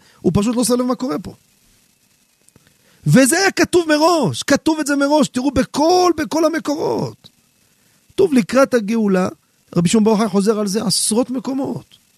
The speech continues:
מלא מקומות. מה חשבתי? תשאלו אותי עד היום מה חשבת? חשבתי שבעולם, סוף סוף, והיינו בגלות אצלהם וכולי וכולי, אמרתי, אולי זה יתממש בזה?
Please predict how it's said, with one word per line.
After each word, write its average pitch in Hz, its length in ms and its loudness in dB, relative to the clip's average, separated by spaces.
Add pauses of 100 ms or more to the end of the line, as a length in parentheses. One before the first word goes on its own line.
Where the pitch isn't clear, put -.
(720)
מלא 269 280 2
מקומות. 160 640 -6 (1400)
מה 175 120 0
חשבתי? 180 480 -4
תשאלו 175 300 0
אותי 170 220 0
עד 160 160 0
היום 175 160 2
מה 156 60 0
חשבת? 190 440 -6 (1120)
חשבתי 294 600 0
שבעולם, 185 920 2 (300)
סוף 202 260 0
סוף, 202 320 0
והיינו 190 240 -2
בגלות 185 520 0
אצלהם 175 500 -2
וכולי 180 340 0
וכולי, 170 200 -4
אמרתי, 190 200 -2
אולי 202 140 4
זה 185 80 0
יתממש 196 420 -2
בזה? 220 260 -2